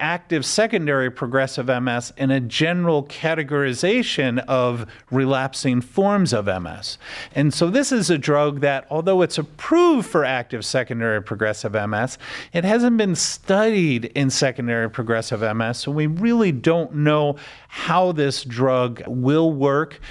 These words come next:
and how beneficial it will be in secondary progressive M S. Uh, but it, it's certainly a, an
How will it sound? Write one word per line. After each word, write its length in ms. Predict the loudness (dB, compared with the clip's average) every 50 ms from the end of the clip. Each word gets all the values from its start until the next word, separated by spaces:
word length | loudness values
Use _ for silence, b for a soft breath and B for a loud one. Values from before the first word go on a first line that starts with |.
| B B B -2
and 180 | -2 0 0 -2
how 200 | 0 0 0 0
beneficial 720 | 0 0 0 2 2 0 0 0 0 0 0 0 0 0
it 20 | 0
will 120 | 0 0
be 240 | 0 2 2 4 4
in 100 | 2 0
secondary 580 | 0 0 -2 -2 -2 -4 -4 -2 0 0 0 -2
progressive 540 | -4 -6 -4 -2 -2 -2 -2 -4 -4 -2 -2
M 200 | -2 -2 -2 -2
S. 260 | -4 -4 -4 -8 -10 B B B B B B B
Uh, 340 | -4 -2 -2 0 -2 -2 -4
but 400 | -6 0 2 2 2 2 0 -4
it, 220 | -6 -6 -6 -6 -4
it's 260 | -4 -4 -2 -2 -2
certainly 540 | 0 2 2 2 2 0 -2 0 0 2 2
a, 260 | 2 2 2 0 0 0
an 220 | -2 -2 -2 -2